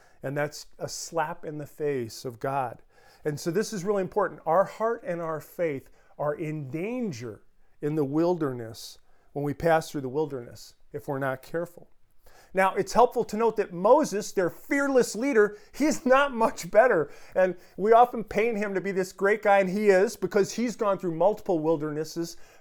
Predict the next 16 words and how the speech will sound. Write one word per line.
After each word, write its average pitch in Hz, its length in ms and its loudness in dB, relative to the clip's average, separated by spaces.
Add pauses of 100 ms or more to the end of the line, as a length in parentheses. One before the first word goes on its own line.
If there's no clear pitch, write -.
(140)
Prior 240 460 4
to - 180 -4
this 247 280 0
wilderness, 151 540 0 (420)
he 185 260 -2
had 170 320 2
multiple 175 560 2
experiences 156 600 -6
that 151 80 0
were 139 120 0
very 208 260 6
difficult 165 360 0
in 143 60 -8
his 135 120 -8
life. 151 220 4 (400)
But 202 160 2